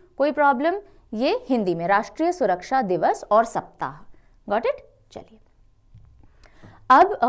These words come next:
although मैंने ब्रीफ दे दिया है, फिर भी मैं बता देती हूँ, नए बच्चे क्योंकि रोज डेली जुड़ते हैं, कि जो भी आप पढ़ते हो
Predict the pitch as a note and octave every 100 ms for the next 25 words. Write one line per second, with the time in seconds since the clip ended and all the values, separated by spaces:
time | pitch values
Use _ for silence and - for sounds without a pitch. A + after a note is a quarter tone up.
0 | G3 A3 A#3 D4 D4 A#3+ B3+ A#3+ A3 G3+
1 | B3+ F4+ - G#3 A#3+ B3 G#3+ F#3+ F3 F3
2 | F#4 F4 G3+ A#3 B3 B3 A#3+ A#3+ B3 B3
3 | F3+ E3 E3 D#3+ - F#3 F4+ D#4+ G#3+ F#3+
4 | F4 G4 G4 G#3 - G3+ G3+ F#3+